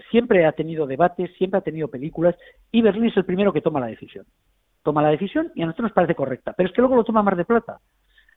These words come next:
pero es que luego lo toma incluso el Festival de Huelva. Y entonces, bueno, llega un momento que nosotros decimos, "Joder, la tomó Berlín, compañeros, amigos, nosotros estamos de acuerdo, vamos para adelante". Y así fue, sin darle mayor importancia, porque así como lo de Johnny Depp, sabíamos que iba a haber una polémica,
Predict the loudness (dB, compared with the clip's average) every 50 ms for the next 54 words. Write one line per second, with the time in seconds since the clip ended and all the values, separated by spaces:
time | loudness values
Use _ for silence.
0 | _ -6 -4 -4 -4 -2 0 2 2 4 4 4 2 2 0 0 2 2 0 0
1 | -2 -6 -10 -12 -12 -10 -10 -8 -8 -8 -8 -8 -4 0 2 2 4 4 2 2
2 | 0 0 -6 -10 _ _ _ _ _ _ _ _ _ _ -8 -4 -4 -4 -2 -2
3 | -2 -2 -2 -4 0 0 0 0 0 -2 -4 -2 -4 -4 -4 -4 -6 -6 -6 -6
4 | -10 -10 -10 -8 -6 -4 -4 -4 -2 0 2 4 6 4 4 4 2 0 0 -2
5 | -6 -6 -6 -6 -2 0 0 0 0 0 -2 -2 0 0 0 0 0 -2 -8 -20
6 | _ -10 -8 -8 -6 -6 -4 -4 -4 -4 0 0 0 2 2 0 0 2 0 0
7 | 0 0 0 2 2 2 0 -2 -6 -8 -8 -8 -10 -12 -14 -18 -20 _ _ _
8 | _ _ _ _ _ _ -6 -6 -4 -2 -2 -2 0 2 0 0 0 -4 -4 2
9 | 2 4 4 4 2 4 2 2 2 -2 -6 -8 -8 -8 -8 -10 -8 -10 -12 -10
10 | -10 -8 -4 -6 -6 -6 -6 -2 0 2 4 4 4 4 4 4 4 4 4 2
11 | 2 2 0 0 0 2 4 2 2 2 _ _ -20 _ _ _ _ -6 -2 2
12 | 4 4 4 4 2 -6 -14 -14 -12 -10 -10 -8 -8 -8 -10 -10 -8 -2 -2 -2
13 | -2 -2 -6 -8 -4 -2 -2 -2